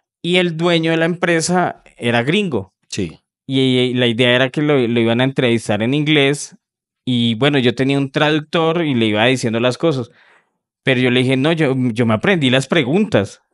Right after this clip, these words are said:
Speaker 1: Y el traductor sirvió, era para las respuestas del gringo. Y ya, pero, o sea
Speaker 2: O sea, usted fue un profesional.
Speaker 1: Sí, marica, pues, al-, el-, era lo mínimo,
Speaker 2: Claro.
Speaker 1: ¿no? O sea, los saludos, no sé qué,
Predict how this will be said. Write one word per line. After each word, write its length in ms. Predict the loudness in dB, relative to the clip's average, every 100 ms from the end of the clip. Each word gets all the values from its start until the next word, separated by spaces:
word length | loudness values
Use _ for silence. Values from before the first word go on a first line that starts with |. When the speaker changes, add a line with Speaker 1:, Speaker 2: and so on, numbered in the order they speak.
| _ _ _ _
Speaker 1:
Y 160 | -2 2
el 140 | 2
traductor 400 | 2 0 2 0
sirvió, 320 | 0 0 0 0
era 140 | 0
para 240 | 0 0
las 160 | 2 2
respuestas 560 | 2 0 0 0 -2 0
del 180 | 0
gringo. 460 | 0 -2 -2 -4 -6
Y 140 | -6 -2
ya, 360 | 0 0 -2 -10 -18 _
pero, 600 | 0 2 2 2 0 -4 _ _ -10
o 40 |
sea 320 | -2 -2 -2 -8 -6
Speaker 2:
O 60 | -2
sea, 80 |
usted 160 | 0 0
fue 100 | -4
un 60 | -2
profesional. 560 | -2 -2 -2 -4 -6 -10 _
Speaker 1:
Sí, 320 | -4 -2 0
marica, 400 | 0 0 0 0
pues, 160 | 0 0
al-, 200 | -2 -2
el-, 160 | -2
era 240 | 0 0 0
lo 100 | 0
mínimo, 460 | 0 0 0 0 2
Speaker 2:
Claro. 260 | 2 0
Speaker 1:
¿no? 240 | 0 -2 -4
O 40 |
sea, 380 | -2 0 0 -2
los 480 | -4 -6 -4 -2 -2
saludos, 760 | -4 -4 -2 0 0 2 0 0
no 100 | -2
sé 160 | -6
qué, 640 | -2 0 2 2 2 0